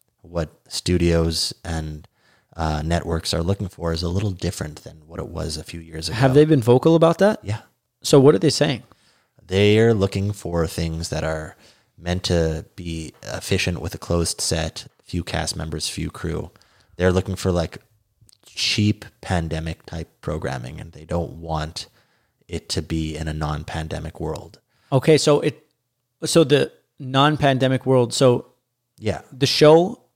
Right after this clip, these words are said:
Speaker 2: because you're talking about production now, and I totally
Speaker 1: It,
Speaker 2: understand
Speaker 1: it's
Speaker 2: that.
Speaker 1: a, it's a mix of both.
Speaker 2: Okay, but
Speaker 1: So,
Speaker 2: the
Speaker 1: like,
Speaker 2: actual narrative as well should be kind of pandemic.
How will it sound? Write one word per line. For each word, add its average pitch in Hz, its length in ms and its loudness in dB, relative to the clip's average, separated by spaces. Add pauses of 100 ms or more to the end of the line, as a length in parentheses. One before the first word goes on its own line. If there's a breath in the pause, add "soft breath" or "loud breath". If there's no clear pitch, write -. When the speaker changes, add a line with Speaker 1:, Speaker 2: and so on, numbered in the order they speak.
(760)
Speaker 2:
because 156 220 4
you're 160 100 4
talking 175 200 4
about 151 180 4
production 135 500 2
now, 110 200 2
and 123 80 2
I 120 40 4
totally 135 280 6
Speaker 1:
It, - 20 6
Speaker 2:
understand 127 340 4
Speaker 1:
it's 127 100 6
Speaker 2:
that. 120 100 -2
Speaker 1:
a, 127 40 4
it's - 120 0
a 123 40 2
mix 117 220 0
of 95 100 -4
both. 80 440 -4
Speaker 2:
Okay, 147 140 4
but 135 220 2
Speaker 1:
So, 131 140 4
Speaker 2:
the 117 60 8
Speaker 1:
like, 147 100 6
Speaker 2:
actual 151 280 4
narrative 131 520 6
as 110 140 -2
well 123 260 6
should 117 260 0
be 127 200 2
kind 123 260 2
of 113 80 -4
pandemic. 120 580 0